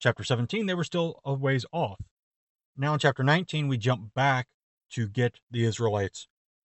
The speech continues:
to Sinai. So chapter nineteen, verse one.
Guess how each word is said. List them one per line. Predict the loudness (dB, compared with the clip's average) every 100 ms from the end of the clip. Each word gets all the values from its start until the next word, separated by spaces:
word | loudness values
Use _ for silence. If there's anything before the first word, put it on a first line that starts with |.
| _ _ -4
to | 0
Sinai. | 2 2 0 -10 _ _ _ _ _ _ _ _ _ _ _ _ _ _ _ _ _ _ -16
So | 8
chapter | 8 8
nineteen, | 4 4 2 0
verse | 0 -2 -2
one. | -2 -4